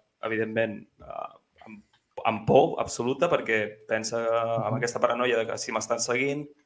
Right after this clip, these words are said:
Speaker 1: si m'han pillat, eh, i això li sumes aquesta seqüència que és bestial, no? Eh, com l'atrapen i com li toca... i com li cauen sis anys per això, no? Que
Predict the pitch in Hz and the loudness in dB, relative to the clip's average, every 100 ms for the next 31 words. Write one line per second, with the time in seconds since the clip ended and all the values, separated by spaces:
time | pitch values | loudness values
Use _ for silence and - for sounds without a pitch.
0 | _ - 110 107 113 120 131 135 135 - | _ -12 -4 -4 -2 2 6 6 4 -8
1 | - 110 110 104 110 _ _ _ _ - | -4 0 0 -2 -6 _ _ _ _ 0
2 | 120 117 123 127 135 135 127 131 127 113 | 0 4 4 4 4 0 2 2 2 0
3 | 110 117 110 107 107 113 110 107 120 110 | 0 2 2 2 0 0 -2 -2 -4 -2
4 | - - - _ _ 117 - 120 113 120 | -4 -8 -20 _ _ -4 -2 2 6 6
5 | 123 139 - 110 107 110 110 113 113 113 | 4 -4 -2 -2 -2 -4 -2 0 0 -2
6 | 107 104 107 107 110 _ _ _ _ _ | -4 -4 -4 -4 -14 _ _ _ _ _
7 | 120 117 110 107 110 107 107 107 - 123 | -4 0 2 4 4 4 0 -4 -2 0
8 | 120 117 120 143 151 - 117 104 104 107 | 2 4 8 8 8 2 2 2 2 -4
9 | - 160 113 123 120 | -2 2 2 2 -2